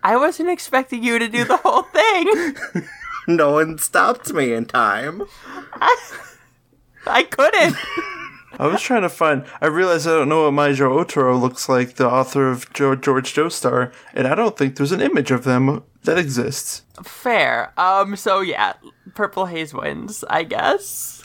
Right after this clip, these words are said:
Speaker 3: Purple Haze wins. Time for Sea Moon versus Oasis. This is a long episode.
Speaker 1: Sea Moon wins. The episode's over.
Speaker 3: Well,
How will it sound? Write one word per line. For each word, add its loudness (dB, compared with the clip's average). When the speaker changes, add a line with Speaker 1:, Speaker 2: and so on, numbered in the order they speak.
Speaker 3:
Purple 4
Haze 0
wins. -2
Time 0
for -2
Sea 0
Moon 2
versus -2
Oasis. 0
This 0
is -4
a 4
long 2
episode. 0
Speaker 1:
Sea -8
Moon 0
wins. -4
The 0
episode's 0
over. -2
Speaker 3:
Well, 2